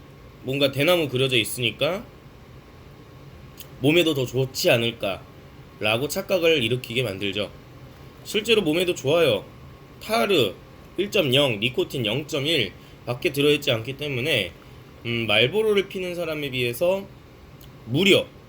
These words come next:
말보로가 레드가 몇이었죠? 뭐 십이라고, 아, 팔, 팔, 팔, 팔이다. 말보로 레드보다 무려 여덟 배나 몸에 좋습니다. 그러니까 이걸 피면 말보로 레드 피는 사람보다 여덟 배는 더 오래 살 수 있어요.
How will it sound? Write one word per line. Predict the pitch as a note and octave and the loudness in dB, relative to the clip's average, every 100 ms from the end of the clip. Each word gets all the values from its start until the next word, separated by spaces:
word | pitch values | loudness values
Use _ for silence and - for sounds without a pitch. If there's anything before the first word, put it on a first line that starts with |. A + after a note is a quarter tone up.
| - - - - - - - | -20 -20 -20 -20 -20 -20 -12
말보로가 | G2 A#2+ D3 C3 G#2+ - - - - - B2 - - - - - - | -8 -6 -6 -8 -8 -14 -20 -20 -20 -10 -8 -8 -14 -20 -18 -16 -4
레드가 | G#2 A2 C#3 G#2 F#2 - - - - - - - - - | -4 -2 -2 0 -2 -8 -18 -20 -20 -20 -20 -20 -20 -8
몇이었죠? | G#2 A#2+ C#3+ - D3+ - - | -6 -4 -4 -4 -10 -12 -14
뭐 | G#2 | -10
십이라고, | G#2 - G3+ G3+ D3+ | -6 -4 0 0 0
아, | G#2+ G#2+ | -4 -4
팔, | A#3+ F#3 | -2 -2
팔, | F3 C3 | -2 -4
팔, | - C3+ | -4 -8
팔이다. | E3+ D3+ F#2 - - - - - - | -8 -10 -10 -14 -20 -20 -20 -12 0
말보로 | B2 F3 G3+ G3+ | 4 4 2 2
레드보다 | B2+ C#3 F3 D#3+ D#3 | 2 0 -2 -2 -2
무려 | A2 A#2 D#3 F#3+ | -2 -2 0 0
여덟 | B2+ G#2+ C3 A3+ A3+ | 2 0 2 0 0
배나 | F3+ D3 | 0 0
몸에 | A2+ A#2+ | 0 -2
좋습니다. | A2 G2+ C3 A2+ G2+ E2+ - - - - - - - | -4 -6 -4 -2 -2 -6 -12 -20 -20 -20 -20 -20 -16
그러니까 | - E3 C#3 | 2 2 4
이걸 | F#3+ F#3+ | 2 0
피면 | F#3+ D#3+ | -4 0
말보로 | G#2 C3 F3+ F3+ E3 | 0 0 -2 -2 -2
레드 | A#2 C#3 | -2 -4
피는 | - D#3 D#3 | -8 -10 -8
사람보다 | D3 C#3 B2 D3+ E3+ C3 | -10 -8 -6 -4 -4 -2
여덟 | B2 F#3 F#3+ | 2 2 2
배는 | C#3+ A#2+ | 0 0
더 | |
오래 | A2+ G#2+ A#2 | -2 -2 -2
살 | D#3 | -4
수 | - | -8
있어요. | G2+ - F#2+ | -10 -6 -8